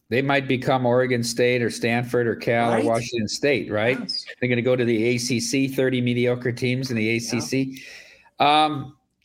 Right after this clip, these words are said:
Speaker 1: yeah, that's a factor. I mean, he's probably got a job for life there in Ames if he
Speaker 2: I
Speaker 1: wants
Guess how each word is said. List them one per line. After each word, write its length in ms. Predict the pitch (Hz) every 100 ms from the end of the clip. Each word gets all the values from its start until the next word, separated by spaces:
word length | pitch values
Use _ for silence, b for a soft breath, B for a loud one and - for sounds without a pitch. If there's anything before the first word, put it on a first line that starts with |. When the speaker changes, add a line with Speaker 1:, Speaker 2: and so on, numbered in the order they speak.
| _ _ _ _ _ _ _ _ 139
Speaker 1:
yeah, 340 | 165 196 185
that's 260 | 156 170 170
a 60 |
factor. 480 | 139 147 139 139 123
I 80 | 147
mean, 160 | 180
he's 220 | 170 208 -
probably 240 | 196 139
got 160 | 131 117
a 60 |
job 340 | 107 110 101 -
for 100 | 101
life 300 | 107 120 117
there 160 | 92
in 80 | 87
Ames 260 | 87 87 92
if 100 | 90
he 80 | 87
Speaker 2:
I 120 |
Speaker 1:
wants 80 | 190